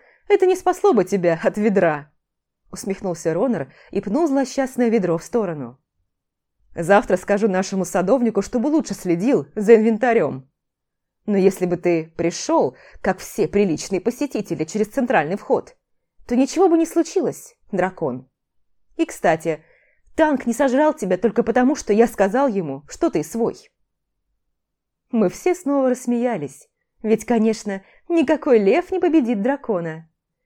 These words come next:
даже дракона в человеческой ипостаси. «Ну», сказал гайд, в последний раз потёр затылок и поднялся на ноги, одновременно поглаживая ставшего добродушным зверя.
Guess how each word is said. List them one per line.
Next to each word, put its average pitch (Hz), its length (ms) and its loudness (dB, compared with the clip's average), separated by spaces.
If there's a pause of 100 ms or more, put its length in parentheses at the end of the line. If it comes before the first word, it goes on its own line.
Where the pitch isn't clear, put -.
(160)
даже 220 280 2
дракона 226 640 -2
в - 40 -20
человеческой 220 680 -2
ипостаси. 214 720 -12 (1500)
«Ну», 269 460 2 (720)
сказал 185 420 -4
гайд, 175 380 -8 (640)
в - 80 -20
последний 226 400 0
раз 208 180 -2
потёр 185 340 -6
затылок 214 640 -6
и 262 100 -8
поднялся 269 500 -2
на 208 200 -2
ноги, 151 380 -8 (420)
одновременно 196 600 2
поглаживая 190 640 -2
ставшего 254 480 -6
добродушным 196 580 -4
зверя. 170 460 -6